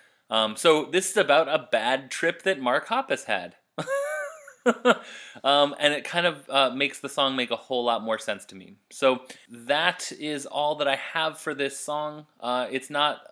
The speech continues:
uh, one of the more memorable songs to me from Neighborhoods, but I will say that knowing the context of the, uh,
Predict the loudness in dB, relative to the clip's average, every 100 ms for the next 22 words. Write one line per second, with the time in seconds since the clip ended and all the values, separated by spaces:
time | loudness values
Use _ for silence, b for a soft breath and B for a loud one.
0 | -4 0 0 0 -2 -2 -6 -8 -4 -4
1 | -4 -4 -2 -4 -2 -4 -4 -8 -8 -6
2 | -6 B B B B -20 -8 -2 0 0
3 | -2 -2 -4 0 -2 -2 -8 -18 b b
4 | _ 2 4 4 0 -2 0 -2 -4 0
5 | 0 2 0 -4 -8 -2 0 0 -2 -6
6 | -8 -6 -4 -4 0 0 0 -10 -8 -4
7 | -4 -6 -14 -18 -12 -8 -6 -4 -6 -8
8 | -10 -10 -8 -8 -10